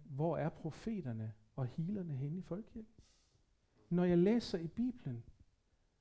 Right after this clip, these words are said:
så ser jeg jo, at det liv, som der kommer af at følges med Jesus, det er fuldstændig vildt. Hvor er det henne i folkekirken?"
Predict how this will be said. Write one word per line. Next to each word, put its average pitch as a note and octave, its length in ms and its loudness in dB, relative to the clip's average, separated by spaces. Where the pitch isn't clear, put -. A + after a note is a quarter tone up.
så - 180 -2
ser B3 420 0
jeg A#2 240 0
jo, A2 120 -2
at - 240 -8
det A3 120 2
liv, G#3 320 2
som D3+ 220 -2
der C#3+ 80 -2
kommer F3 400 -4
af D3 120 -4
at B2+ 80 -4
følges E3 380 -8
med C#3 80 -6
Jesus, C3+ 520 -12
det E3+ 60 8
er D3+ 60 6
fuldstændig - 1080 -4
vildt. C4+ 240 -4
Hvor A#3 220 4
er G#3+ 80 6
det A#3 120 2
henne A3 180 2
i A3+ 40 0
folkekirken?" A3 520 -8